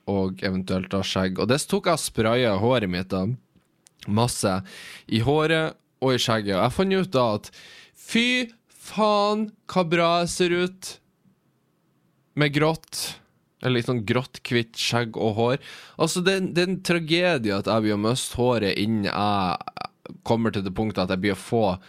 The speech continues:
sånt hår. For det at jeg kler det mye bedre enn den fargen her nå. Jeg ser jo bare fettet og jævlig ekkel ut med den hårfargen jeg har nå, men der, dæven steike, når jeg, når jeg får kvittgrått hår og, og ja,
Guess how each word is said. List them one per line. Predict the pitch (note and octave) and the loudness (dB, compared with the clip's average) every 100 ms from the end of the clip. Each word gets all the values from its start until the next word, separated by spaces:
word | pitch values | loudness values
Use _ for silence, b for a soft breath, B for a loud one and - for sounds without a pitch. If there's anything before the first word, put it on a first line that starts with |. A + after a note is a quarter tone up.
| B | B
sånt | - - G#2+ F#2 - | -6 0 0 -2 0
hår. | G2+ G2+ | 0 2
For | A2 | 0
det | B2+ B2 | 0 0
at | B B B B B B B _ _ _ _ | B B B B B B B _ _ _ _
jeg | - C4+ | -4 0
kler | C#4+ D#4+ | 0 2
det | E4+ | 4
mye | E4 E4+ D#4+ | 4 2 4
bedre | B3 C#4 F#3+ | 2 2 0
enn | G3 | 0
den | G3+ | 0
fargen | G3+ A3 A3+ | 2 2 2
her | G#3 | 2
nå. | G#3 B3+ | 2 2
Jeg | F#3+ | 2
ser | A3 G#3+ | 2 2
jo | |
bare | E3+ - | 2 0
fettet | E3+ G3+ - F3+ B2+ A#2 | -2 -2 -2 0 0 0
og | G#2+ | 2
jævlig | G#2+ B2+ E3 F3+ A#2+ | 2 2 2 2 2
ekkel | F#2 G3 - - G2+ F#2+ | 2 0 -6 -2 0 2
ut | G2 G#2 | 0 0
med | G2+ | 0
den | F#2+ G#2+ | 0 -2
hårfargen | G#2+ G#2 A#2 A#2+ G#2+ G2+ G2+ G2+ | 0 2 2 2 0 2 2 0
jeg | F#2+ G2 | 2 2
har | G2+ G#2+ | 0 0
nå, | B2+ | 2
men | A#2 A2 B2 | 0 0 0
der, | B2+ D#3 D#3 A#2 - | 0 -2 -4 -12 -2
dæven | C#3 F#3 F3 F#3+ | 0 2 0 -2
steike, | - - G3+ A3+ F#3 | -2 0 0 2 -2
når | B2 A#2 | 0 0
jeg, | A2+ | 2
når | C#3+ D3+ | 2 0
jeg | D3+ | 0
får | F#3 C#3 A2+ - | 0 0 -4 -2
kvittgrått | F3+ - D#3 A2+ C#3+ | -4 -2 0 0 0
hår | F3 C#3 G#2 | 2 2 0
og, | G2+ B B B B | -2 B B B B
og | - A2 F#2+ | 0 2 4
ja, | C3+ | 2